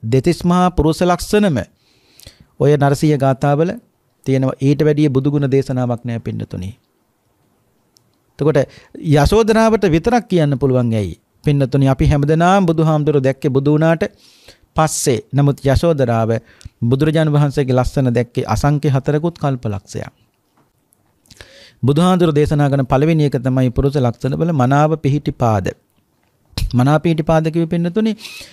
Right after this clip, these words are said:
දැන් අපි, අ, පාදේ පින්න-, ඒ කියන්නේ මේ පාදේ පොළවේ තිබ්බහම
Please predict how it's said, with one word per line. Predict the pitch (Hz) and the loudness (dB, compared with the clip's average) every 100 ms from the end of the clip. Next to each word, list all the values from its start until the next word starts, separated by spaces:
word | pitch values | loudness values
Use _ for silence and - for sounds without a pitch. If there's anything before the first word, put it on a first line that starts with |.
| - | -6
දැන් | 139 139 | -2 0
අපි, | 120 - 170 - - _ - | 0 0 -2 -4 -18 _ -2
අ, | 156 151 | 0 2
පාදේ | 156 165 165 165 117 | 2 2 2 0 0
පින්න-, | 160 160 156 - | 0 0 0 -4
ඒ | 131 | -6
කියන්නේ | 139 127 123 | -2 -2 -2
මේ | 131 120 | -4 -4
පාදේ | 120 117 127 | -2 0 0
පොළවේ | 143 139 151 | 2 2 2
තිබ්බහම | 156 151 160 190 | 0 -2 0 0